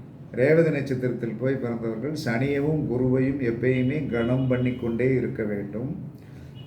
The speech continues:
கருப்பட்டி தானம் பண்ணணும். அப்ப இருபத்தேழு நட்சத்திரங்களுக்கு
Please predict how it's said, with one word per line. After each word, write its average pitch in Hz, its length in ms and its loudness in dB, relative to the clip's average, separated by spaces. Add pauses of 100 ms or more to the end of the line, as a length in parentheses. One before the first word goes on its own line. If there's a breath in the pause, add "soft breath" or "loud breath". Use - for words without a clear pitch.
கருப்பட்டி 175 540 4 (100)
தானம் 117 380 -2
பண்ணணும். - 260 -6 (1080 loud breath)
அப்ப 175 180 4 (140)
இருபத்தேழு 180 720 6 (100)
நட்சத்திரங்களுக்கு 139 1160 0